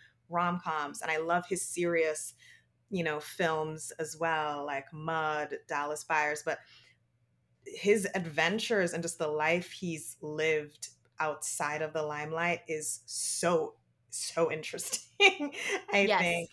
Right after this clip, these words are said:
Speaker 1: Yeah.
Speaker 2: Yes, one hundred percent. I'm glad you brought that up 'cause, like, yeah, th-, it's not a book where you're going to get, like, juicy details on, like, his relationship with Za-, uh,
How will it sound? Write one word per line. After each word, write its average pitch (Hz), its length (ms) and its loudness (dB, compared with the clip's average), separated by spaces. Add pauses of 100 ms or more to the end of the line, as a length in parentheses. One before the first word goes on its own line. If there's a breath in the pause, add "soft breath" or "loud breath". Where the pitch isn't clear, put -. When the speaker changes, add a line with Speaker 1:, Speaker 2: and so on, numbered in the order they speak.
Speaker 1:
Yeah. 185 400 2 (1200 loud breath)
Speaker 2:
Yes, 190 440 -2 (120)
one 220 220 0
hundred 214 280 -2
percent. 175 360 -4
I'm 185 120 -2
glad 196 220 2
you 233 80 -6
brought 185 240 -2
that 165 120 -4
up 160 180 -4
'cause, 185 160 -10
like, 175 180 -6
yeah, 196 380 0
th-, 190 100 -8
it's - 320 -12
not 208 520 0 (140)
a 208 100 0
book 180 400 -4
where 170 580 -2 (280 soft breath)
you're 202 120 -8
going 214 140 0
to 202 80 -2
get, 185 280 -6
like, 170 200 -8
juicy 180 360 -10
details 170 600 -6
on, 151 140 -12
like, 143 140 -12
his 170 140 -12
relationship 170 680 -8
with 151 120 -14
Za-, 147 280 -14
uh, 147 100 -6